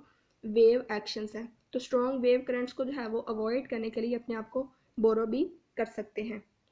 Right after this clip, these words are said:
तो अब ये है इनका structure। अगर internal structure को देखें तो जैसे हम देख सकते हैं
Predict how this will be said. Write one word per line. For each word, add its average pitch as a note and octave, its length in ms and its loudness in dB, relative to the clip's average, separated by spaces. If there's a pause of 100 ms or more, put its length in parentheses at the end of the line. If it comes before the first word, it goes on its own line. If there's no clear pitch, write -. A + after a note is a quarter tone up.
(140)
तो B3 60 -2
अब A3+ 80 -4
ये C4 140 2
है D#4+ 180 -4
इनका A#3+ 280 -4
structure। C#4 480 -6 (1700)
अगर A#3+ 160 4
internal B3+ 460 -2
structure C#4+ 320 -8
को C#4+ 100 -4
देखें C4 240 -4
तो B3+ 60 -2
जैसे B3 240 -4
हम B3 100 -4
देख A3+ 180 -4
सकते B3 240 -8
हैं C#4+ 160 -6